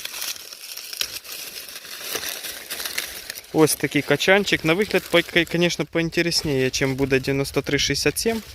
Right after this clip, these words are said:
Не гуляє зерно абсолютно. В принципі, должна бути натура хороша. Но мені бункер, коли висипає комбайн, капець, яке воно тяжоле. Дуже тяжоле, прям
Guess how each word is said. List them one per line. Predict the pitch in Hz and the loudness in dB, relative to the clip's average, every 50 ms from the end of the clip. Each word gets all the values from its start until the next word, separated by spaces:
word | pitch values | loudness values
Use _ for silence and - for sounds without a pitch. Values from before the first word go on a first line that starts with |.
| - - - - - - - - - - - - - - - - - - | -18 -18 -18 -18 -16 -16 -16 -16 -16 -18 -20 -20 -20 -20 -20 -20 -4 2
Не | 160 160 165 160 | 6 6 6 6
гуляє | 143 147 156 147 147 135 127 127 123 120 120 - - - - | 6 4 4 6 6 6 8 6 6 4 2 -2 -8 -10 -8
зерно | 131 127 143 139 135 135 135 131 123 120 - - - - - - - - - - - - - - - - - - - | 0 4 6 6 6 6 4 4 2 2 0 -4 -8 -8 -8 -8 -8 -8 -10 -10 -12 -12 -10 -10 -8 -8 -8 -6 0
абсолютно. | - 143 135 - - - - 151 160 185 214 226 - - 202 185 | 2 4 4 4 4 4 4 4 4 4 2 2 2 4 4 4
В | 180 160 - - - - - - | 4 4 2 -2 -4 -6 -4 -2
принципі, | - 165 175 180 175 - - 143 - 151 | 0 2 4 4 2 0 -4 -6 -6 -2
должна | 139 139 143 143 147 165 165 | 2 2 2 4 4 2 0
бути | 160 147 - 139 | 2 0 0 0
натура | 131 - - 160 160 151 | 0 2 4 4 4 4
хороша. | - - 151 147 135 120 - - | 4 2 2 4 4 2 2 2
Но | 135 147 156 | 2 4 4
мені | 160 170 175 160 - - - - - - - | 4 4 2 0 0 -4 -10 -18 -20 -14 0
бункер, | 156 170 180 165 - - 160 - | 4 4 4 6 4 2 2 2
коли | - - 160 165 | 2 0 0 0
висипає | 165 170 160 - 175 - - 202 208 190 180 | 0 0 0 -2 -4 -4 -4 -2 -2 0 2
комбайн, | - 165 156 151 156 151 139 135 120 - - - - - - - - - - - - - - - - - - - - - - - - _ _ _ | 2 2 4 4 6 6 4 4 0 -6 -14 -16 -16 -16 -18 -20 -20 -20 -20 -20 -20 -20 -20 -18 -16 -16 -16 -16 -18 -20 -20 -20 -20 _ _ _
капець, | - - 170 160 - 208 220 214 - - - - - - | 2 4 4 6 6 6 6 6 4 0 -2 -4 -4 -2
яке | 165 160 170 - 190 180 | -2 -2 2 4 4 4
воно | 170 175 175 175 175 | 6 4 4 2 2
тяжоле. | - - 165 151 143 160 156 143 131 127 120 - - - - - - - - - - - - - - - - - - - - | 2 0 0 2 4 4 4 4 4 2 0 -2 -6 -12 -16 -20 -20 -18 -14 -12 -10 -10 -10 -10 -12 -14 -16 -16 -16 -6 -2
Дуже | 156 160 151 143 135 | 0 0 2 0 0
тяжоле, | - - 139 - - 196 226 214 175 | -2 -2 -2 0 2 2 2 2 2
прям | - - 156 156 143 135 | 0 2 2 0 0 0